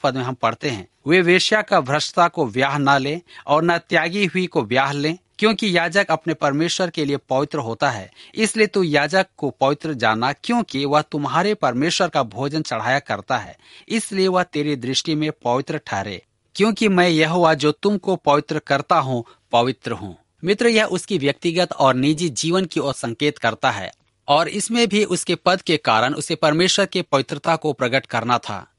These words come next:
उसे वेश्या, अशुद्ध स्त्री या तलाकशुदा से शादी नहीं करना था। इसका कारण दिया गया है, क्योंकि वह परमेश्वर की सेवा करता है, तुम्हारे परमेश्वर के लिए भोजन चढ़ाता है। याजक यीशु मसीह का प्रतिरूप है।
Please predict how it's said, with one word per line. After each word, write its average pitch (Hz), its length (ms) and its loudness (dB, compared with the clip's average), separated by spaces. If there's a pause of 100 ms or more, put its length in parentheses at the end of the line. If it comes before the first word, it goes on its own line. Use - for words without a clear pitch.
उसे 156 440 0 (160)
वेश्या, 180 580 2 (100)
अशुद्ध 156 400 2
स्त्री 151 400 -2
या 117 280 0 (100)
तलाकशुदा 175 640 0
से 107 300 -4 (200)
शादी 135 360 0
नहीं 131 200 -4
करना 110 320 -4
था। 98 260 -12 (240)
इसका 226 260 0
कारण 151 340 2
दिया 123 240 0
गया 107 220 -2
है, 101 220 -8
क्योंकि 185 420 -2
वह 170 140 2
परमेश्वर 139 520 -2
की 131 160 -8
सेवा 120 360 -4
करता 101 340 -10
है, - 200 -14 (160)
तुम्हारे 202 320 2
परमेश्वर 175 500 2
के 175 100 -6
लिए 160 120 2
भोजन 127 360 -6
चढ़ाता 110 460 -6
है। 98 200 -10 (220)
याजक 156 440 2 (180)
यीशु 143 240 -2
मसीह 147 460 -4
का 117 140 2
प्रतिरूप 123 580 -4
है। - 240 -14